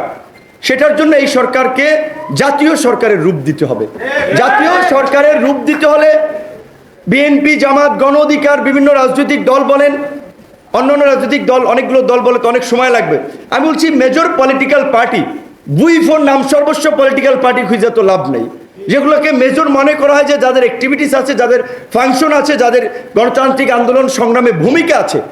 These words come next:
তাদের থেকে প্রতিনিধি নিয়ে, এটা একুশ আছে, এটাকে একত্রিশ করা যেতে পারে আরও দশজন নিয়ে, এটাকে জাতীয় সরকারের রূপ দিলে তাহলে যদি স্টেবল হয়,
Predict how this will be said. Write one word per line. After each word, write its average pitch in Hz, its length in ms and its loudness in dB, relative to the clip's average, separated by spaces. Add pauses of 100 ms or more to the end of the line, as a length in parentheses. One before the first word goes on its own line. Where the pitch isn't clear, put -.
(300)
তাদের 320 340 0
থেকে 294 200 -2
প্রতিনিধি 285 600 0
নিয়ে, 269 200 2 (300)
এটা 220 180 0
একুশ 254 320 0
আছে, 269 200 2 (280)
এটাকে 226 260 0
একত্রিশ 277 320 -2
করা 254 200 2
যেতে 208 180 0
পারে 196 160 2
আরও 196 160 2
দশজন 202 400 0
নিয়ে, 190 140 0 (280)
এটাকে 302 300 0
জাতীয় 254 360 0
সরকারের 240 680 0 (160)
রূপ 247 140 2
দিলে 262 360 -2 (520)
তাহলে 277 260 2
যদি 233 260 0
স্টেবল 220 440 0
হয়, 175 220 0